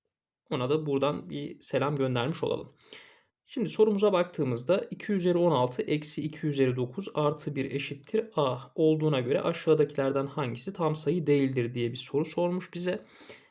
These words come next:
E, aslında benim bulmam gereken şey buradaki paydadaki sayılar eğer bu A sayısının çarpanıysa bu ifadeler tam sayı olmuş olacak. Çarpanı değilse de tam sayı olmayacak.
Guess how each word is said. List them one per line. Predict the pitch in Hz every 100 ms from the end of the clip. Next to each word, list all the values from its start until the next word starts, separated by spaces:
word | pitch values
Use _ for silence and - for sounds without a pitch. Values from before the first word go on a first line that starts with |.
| _
E, | 127
aslında | - - - 190
benim | 196 190
bulmam | 190 196 196
gereken | 190 180 185 190
şey | 190 - 208 185
buradaki | 190 180 180 -
paydadaki | - 175 175 175 185 208
sayılar | - 143 127 165 214
eğer | 160 156 170 165
bu | 190 -
A | 185
sayısının | 190 156 143 - 147
çarpanıysa | 147 165 165 165 170 156 131 - 208 185
bu | 190
ifadeler | 160 139 127 123 190 247
tam | 240 208 202
sayı | - 139 123
olmuş | 123 120 123 131
olacak. | 127 135 233
Çarpanı | - 190 180 190 190
değilse | 185 135 - 143
de | 262
tam | - 190 170
sayı | - 240
olmayacak. | 196 208 147 123 131 190